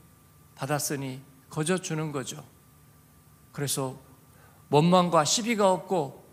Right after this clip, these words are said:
불평이 없는 것이죠. 예. 어떤 상황 속에서도,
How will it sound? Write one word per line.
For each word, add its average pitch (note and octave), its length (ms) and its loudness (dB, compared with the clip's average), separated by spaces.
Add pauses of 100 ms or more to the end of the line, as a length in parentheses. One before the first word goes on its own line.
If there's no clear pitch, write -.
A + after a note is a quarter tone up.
(260)
불평이 B2+ 480 -8
없는 D#3 260 -4
것이죠. - 460 -6 (840)
예. - 100 -18 (960)
어떤 B2 680 -6
상황 E3 440 -2
속에서도, D3+ 840 -4